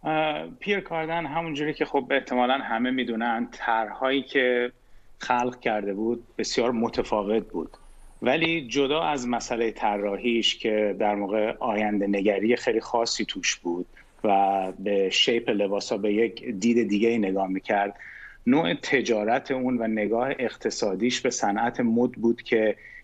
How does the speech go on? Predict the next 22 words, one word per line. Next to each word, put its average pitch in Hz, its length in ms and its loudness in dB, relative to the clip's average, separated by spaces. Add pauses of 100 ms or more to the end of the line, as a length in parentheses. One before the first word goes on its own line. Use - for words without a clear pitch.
یکی 127 240 2
از 123 200 -2
مهمترین، 107 920 0 (380)
اه، 104 320 0
نکته‌های 113 400 2
مهم 127 380 2
زندگی 110 440 2
اون 123 180 2
و 120 60 2
تغییراتی 110 800 0
که 135 120 0
اون 127 220 -2
توی 117 320 2
زمینه 107 600 0
مد 104 320 0 (240)
وارد 98 300 0
کرده 110 580 0
از، - 480 -4
از 107 180 -2
اون 101 80 2
جهت 90 340 2
هست. - 320 -4